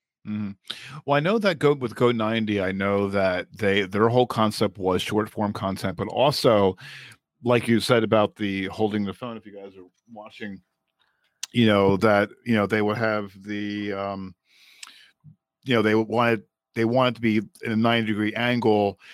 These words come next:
The best way to view content, and I, from what I saw, the videos I've seen, um, w-, was roughly about ten minutes in length, except for one show. It was, like, a reality show based on, it's called The Runner.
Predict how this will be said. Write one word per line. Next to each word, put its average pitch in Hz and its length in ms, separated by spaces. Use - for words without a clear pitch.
The 104 80
best 117 260
way 113 260
to 101 640
view 104 200
content, 104 720
and 120 220
I, 117 100
from 123 220
what 131 220
I 160 100
saw, 113 560
the 107 100
videos 110 380
I've 131 180
seen, 90 460
um, 101 200
w-, 98 180
was 98 540
roughly 113 200
about 110 180
ten 117 220
minutes 107 200
in 110 100
length, 101 240
except 170 240
for 147 80
one 113 280
show. 95 360
It - 40
was, 95 160
like, 92 140
a 90 40
reality 98 420
show 95 240
based 92 320
on, 90 240
it's 85 100
called 101 200
The 95 60
Runner. 101 340